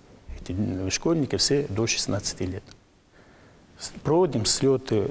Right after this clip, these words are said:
проводим с ними разъяснительную работу вместе с, э, духовными работниками. Они проводят с ними ро-, но, однако, э, в основном мы, так скажем, да, наши ребята служат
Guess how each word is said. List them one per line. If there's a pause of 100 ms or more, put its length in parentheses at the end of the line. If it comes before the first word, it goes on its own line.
(120)
проводим
с
ними
разъяснительную
работу
вместе
с,
э,
духовными
работниками.
Они
проводят
с
ними
ро-,
но,
однако, (800)
э, (640)
в
основном
мы,
так
скажем,
да,
наши
ребята
служат